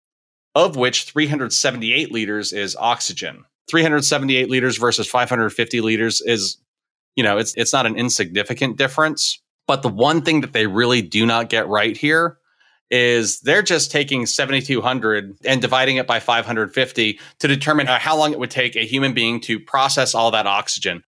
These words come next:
But remember, this is an airtight room, and the conservation of matter dictates that everything at the start of the equation has to still be there at the end of the equation. So what's happening when you're using oxygen? You're creating C O two.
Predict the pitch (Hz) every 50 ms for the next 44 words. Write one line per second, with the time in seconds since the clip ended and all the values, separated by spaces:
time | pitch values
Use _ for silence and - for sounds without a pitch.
0 | _ _ _ _ 160 160 160 160 151 147 160 185 190 143 127 117 110 - - -
1 | - - 147 143 - 160 139 135 131 120 - 117 117 113 107 - - 110 98 92
2 | - 90 92 101 101 90 82 76 69 71 - _ - 107 110 135 135 127 120 131
3 | - 165 170 151 - 147 151 147 127 - 135 117 117 123 131 131 123 113 101 95
4 | 135 135 139 - 135 113 113 110 - - 113 107 - 117 127 147 160 139 170 165
5 | 165 160 160 - 139 - - - 202 202 214 185 156 135 127 117 - - 127 127
6 | 117 127 123 - - 139 147 - - 135 127 - - 156 135 117 - - 135 143
7 | 135 - 123 120 113 - - 110 117 117 107 104 104 101 98 - - 117 107 110
8 | 104 92 95 90 80 76 _ _ _ _ _ _ - - - 139 117 123 175 190
9 | - - - 170 165 165 170 - 160 156 147 127 131 127 117 110 107 101 110 135
10 | 143 143 170 170 165 165 175 - - - 190 175 202 208 208 208 202 - _ _
11 | _ _ _ _ - 143 143 139 - 160 160 143 139 147 165 170 160 151 143 139
12 | - - - 139 131 127 120 113 113 - 127 104 90 80 82